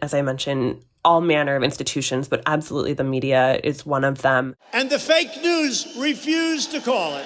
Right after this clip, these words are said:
Speaker 2: right? You are fake news. There are people in your profession that write fake news. It's called fake news.
Speaker 1: In my opinion, it's really been the decline of local news that causes people to feel that media does not reflect them because they don't see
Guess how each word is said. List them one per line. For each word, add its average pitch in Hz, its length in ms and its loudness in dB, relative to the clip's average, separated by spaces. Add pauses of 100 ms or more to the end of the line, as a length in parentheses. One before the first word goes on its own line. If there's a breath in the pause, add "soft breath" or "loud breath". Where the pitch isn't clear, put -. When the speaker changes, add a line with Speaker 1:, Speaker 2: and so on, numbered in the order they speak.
Speaker 2:
right? 262 240 -2 (240)
You 196 200 2
are 156 100 0
fake 160 400 -4
news. 170 320 -2
There 135 80 -4
are 131 60 -6
people 160 500 -4
in 143 200 -4
your 131 200 -2
profession 143 720 -6
that 143 160 -6
write 143 300 -2
fake 165 480 -6
news. 185 240 -4
It's 113 100 -18
called 120 300 0
fake - 400 2
news. 127 500 2 (300)
Speaker 1:
In 170 160 10
my 160 160 6
opinion, 147 500 4
it's 113 240 0
really 151 280 2
been 143 340 -2
the 139 80 2
decline 143 420 0
of 127 100 -2
local 139 320 2
news 156 440 4 (300 loud breath)
that 165 120 4
causes 147 380 2
people 135 380 2
to 139 400 -2
feel 135 480 0
that 123 380 4 (560 soft breath)
media 170 540 8
does 139 220 2
not 123 160 2
reflect - 420 0
them 208 260 2
because 175 280 -4
they 151 140 4
don't 131 360 0
see 139 480 -4